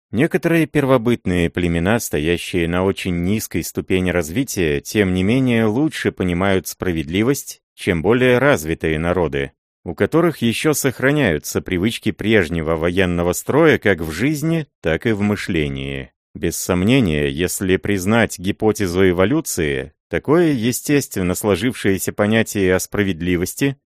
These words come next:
действуя на человеческий ум в течение долгого периода времени, произвело непосредственно или косвенно определённую организацию нашей нервной системы,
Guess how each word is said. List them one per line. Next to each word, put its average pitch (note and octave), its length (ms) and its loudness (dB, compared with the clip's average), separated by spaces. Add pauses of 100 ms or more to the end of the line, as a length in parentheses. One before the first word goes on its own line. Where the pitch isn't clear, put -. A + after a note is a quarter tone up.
действуя G2 580 2
на G2+ 100 2
человеческий G#2+ 800 2
ум A#2 220 2
в - 80 -14
течение G2+ 640 0
долгого F#2 540 4
периода F2+ 500 2
времени, F#2+ 460 0
произвело F#2+ 720 2
непосредственно G#2 1160 2
или F2+ 160 2
косвенно D#3+ 800 0 (160)
определённую E3 960 2
организацию A#2 920 2
нашей G2 480 0
нервной F2+ 480 2
системы, D2+ 760 -2